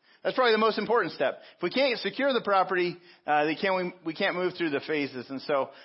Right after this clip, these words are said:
it's also probably the, the most challenging of all steps because of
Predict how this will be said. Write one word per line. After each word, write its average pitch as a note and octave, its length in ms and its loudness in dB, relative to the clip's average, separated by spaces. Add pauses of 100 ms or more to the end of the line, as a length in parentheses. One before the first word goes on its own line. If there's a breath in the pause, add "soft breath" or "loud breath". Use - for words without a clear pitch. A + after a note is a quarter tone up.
(120)
it's E3+ 160 -2
also D#4+ 320 2
probably G#3+ 320 0
the, E3 280 -4
the E3 60 0
most F3 260 -2 (440)
challenging F3 540 0
of C3 100 -4
all C3 260 0
steps C#3 260 0 (120)
because D3+ 340 -2
of C3 120 -2